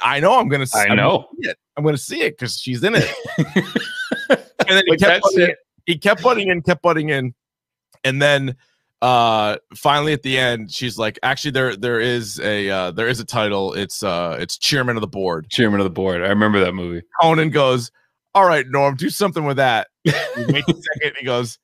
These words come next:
Speaker 1: "Is it spelled B O R E D?" <laughs> Fucking Conan lost his mind. So I looked it up. That movie came out
Speaker 2: It sucked.
Speaker 1: in the nineties.
Speaker 2: Yeah, I saw it.
Speaker 1: It made,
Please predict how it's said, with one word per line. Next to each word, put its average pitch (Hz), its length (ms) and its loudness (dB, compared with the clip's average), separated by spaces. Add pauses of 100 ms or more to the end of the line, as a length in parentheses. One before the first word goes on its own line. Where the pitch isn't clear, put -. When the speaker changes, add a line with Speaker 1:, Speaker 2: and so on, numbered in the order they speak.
(260)
Speaker 1:
"Is 143 140 2
it 139 80 0
spelled 147 500 2
B 151 260 2
O 151 200 6
R 143 320 4
E 143 200 -10
D?" 143 480 -4 (160)
<laughs> 960 200 0
Fucking - 880 -6 (320)
Conan 208 440 -8
lost 156 520 -6
his 156 160 -12
mind. 151 280 2 (380)
So 180 220 2
I 180 140 4
looked 220 280 -2
it 190 80 6
up. 135 220 2
That 151 180 2
movie 208 220 0
came 175 280 0
out 151 260 4 (680)
Speaker 2:
It 139 200 2
sucked. - 580 2
Speaker 1:
in 151 80 -2
the 151 80 2
nineties. 127 720 -4
Speaker 2:
Yeah, 113 340 2
I 110 60 2
saw 104 320 0
it. - 140 -6 (520)
Speaker 1:
It 156 160 -4
made, 151 420 0